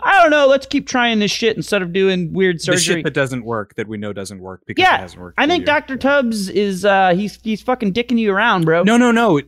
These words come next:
Speaker 2: Uh, uh, Doctor Tubbs is, <clears throat> uh, not the, the guy who's been dicking me around.
Speaker 1: Okay.
Speaker 2: Doctor Birdie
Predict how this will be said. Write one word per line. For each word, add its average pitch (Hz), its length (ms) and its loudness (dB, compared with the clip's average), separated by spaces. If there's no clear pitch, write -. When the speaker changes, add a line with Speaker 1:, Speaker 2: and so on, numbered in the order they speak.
Speaker 2:
Uh, 156 160 0
uh, 120 140 -6
Doctor 139 320 -4
Tubbs 165 400 -8
is, 135 480 -4
<clears throat> 135 80 -8
uh, 110 320 -6
not 123 360 -4
the, 110 300 -6
the 110 80 -10
guy 107 140 -6
who's 107 140 -10
been 104 140 -12
dicking 107 200 -8
me 104 100 -10
around. 95 360 -12
Speaker 1:
Okay. 180 220 2
Speaker 2:
Doctor 123 220 -2
Birdie 101 580 -4